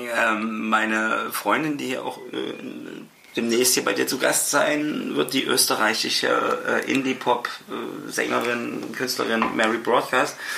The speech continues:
die hat mir eigentlich so ein Lied geschrieben, also zum Geburtstag, so als Geschenk. Und hat gesagt, ich schreib dir ein Lied, was so zu deiner, äh, äh, Sache mit Casino Fatale passt, also so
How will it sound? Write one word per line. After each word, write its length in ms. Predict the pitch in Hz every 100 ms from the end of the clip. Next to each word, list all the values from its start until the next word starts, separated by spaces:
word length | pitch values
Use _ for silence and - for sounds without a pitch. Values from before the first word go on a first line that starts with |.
| - - - - -
die 180 | - -
hat 180 | - 160
mir 240 | 160 151
eigentlich 460 | 113 104 175 175 160
so 80 | 139
ein 100 | 135
Lied 320 | - - -
geschrieben, 880 | 95 - - 95 92 92 95 - - -
also 200 | 98 95
zum 220 | - 123
Geburtstag, 520 | 107 - 110 - 104
so 100 | -
als 220 | - -
Geschenk. 580 | - - 110 110 117 104 - - - - -
Und 80 | 104
hat 160 | 113 -
gesagt, 320 | 120 117 -
ich 80 | 117
schreib 260 | 123 127
dir 120 | - 110
ein 100 | 107
Lied, 300 | 156 214 131
was 180 | 135 -
so 140 | 127
zu 220 | 127 120
deiner, 880 | 110 107 127 131 117 117 127 123 120 -
äh, 680 | 139 131 127 127 - 110 110
äh, 40 |
Sache 260 | 113 113 -
mit 140 | 127 127
Casino 360 | 120 113 113
Fatale 440 | 110 117 117 117 135
passt, 380 | - 95 -
also 260 | - 95 98
so 440 | 95 98 95 98